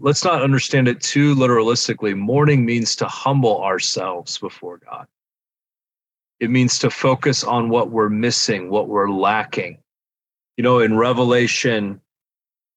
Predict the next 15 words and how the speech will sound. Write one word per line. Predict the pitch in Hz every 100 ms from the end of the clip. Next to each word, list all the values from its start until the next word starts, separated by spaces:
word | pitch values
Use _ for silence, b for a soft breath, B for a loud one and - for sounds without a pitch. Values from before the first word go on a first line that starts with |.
| _ _ _ _ _ _
chapter | - 139 131 - 127 104
three, | - - 127 139 107 85 80 - _ _ _ _ _ _
Jesus | - 127 127 135 117
calls | - - 120 117 107
the | 113
church | - - 120 -
of | 107
Laodicea | 104 110 110 107 101 - 113 98 90
to, | - 104 95 -
to | 113
a, | 101
the | - 104
place | - 110 104 110
of | 92
mourning. | 98 95 104 95 80 -